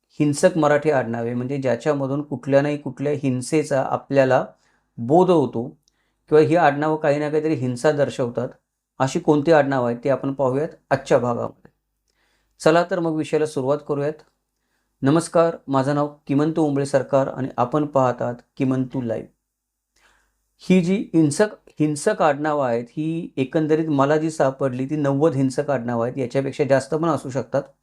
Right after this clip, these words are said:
पण जी मला सापडली त्या आडनावांबद्दल आपण चर्चा करूयात. पहिलं आडनाव आहे अंगमोडे. अंगमोडे म्हणजे अंग मोडणारी व्यक्ती. कपाळफोडे,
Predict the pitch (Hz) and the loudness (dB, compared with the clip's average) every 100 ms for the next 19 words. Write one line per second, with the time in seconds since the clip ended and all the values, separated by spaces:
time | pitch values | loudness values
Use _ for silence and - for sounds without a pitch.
0 | _ _ _ _ _ _ _ _ _ - | _ _ _ _ _ _ _ _ _ 2
1 | 160 156 180 156 185 185 160 170 160 165 | 4 4 4 4 4 2 0 0 0 -2
2 | 165 170 143 131 143 147 143 139 147 131 | -2 -2 -2 0 0 -2 -2 -2 -2 -2
3 | 143 135 123 135 131 117 127 - _ _ | -2 -2 -2 -4 -2 -4 -6 -8 _ _
4 | _ _ _ _ _ _ _ - 175 180 | _ _ _ _ _ _ _ 6 6 8
5 | 214 196 185 190 185 196 - 160 170 165 | 8 6 4 2 2 0 0 2 4 4
6 | 143 113 120 131 _ _ _ - 160 170 | 2 -2 -8 -16 _ _ _ -2 2 4
7 | 175 160 160 165 156 165 - 151 156 156 | 4 4 2 0 -2 -4 -4 -2 0 2
8 | 170 151 139 139 139 139 151 127 - - | 2 2 0 2 0 0 -2 -4 -6 -18
9 | - _ _ _ _ _ _ _ _ _ | -20 _ _ _ _ _ _ _ _ _
10 | _ _ _ - 160 156 185 180 180 123 | _ _ _ 0 2 6 6 6 2 -4
11 | 107 | -6